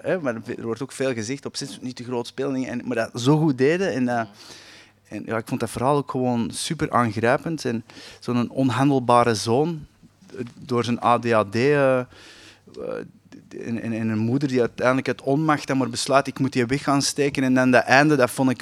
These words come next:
wauw, dat was echt een, een, een, een, eh, ja, een mokerslag in de maag. Ehm, ja.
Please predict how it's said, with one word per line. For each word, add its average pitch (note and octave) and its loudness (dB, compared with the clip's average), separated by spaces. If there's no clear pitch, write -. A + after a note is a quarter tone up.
wauw, A2+ -4
dat A2 -2
was A#2 0
echt - -10
een, A#2+ -8
een, A#2+ -6
een, A2 -10
een, A2+ -6
eh, - -12
ja, A2+ -6
een A2+ -8
mokerslag C3 4
in B2+ 0
de A#2+ 0
maag. A#2 0
Ehm, A#2 -2
ja. E3 0